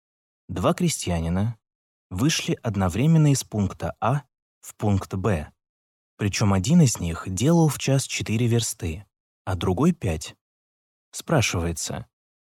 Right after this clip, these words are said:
насколько один крестьянин придет раньше другого в пункт Б,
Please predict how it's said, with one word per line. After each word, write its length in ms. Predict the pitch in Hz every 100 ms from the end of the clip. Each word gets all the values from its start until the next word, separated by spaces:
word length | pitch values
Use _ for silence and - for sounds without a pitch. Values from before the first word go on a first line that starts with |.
| -
насколько 580 | 95 92 - 180 156 110
один 260 | 101 113
крестьянин 680 | 101 85 - 131 180 127 87
придет 380 | - 90 123 139
раньше 320 | 123 131 -
другого 520 | 98 92 90 143 151
в 140 | 139 -
пункт 380 | 113 104 - 113
Б, 340 | 110 123 -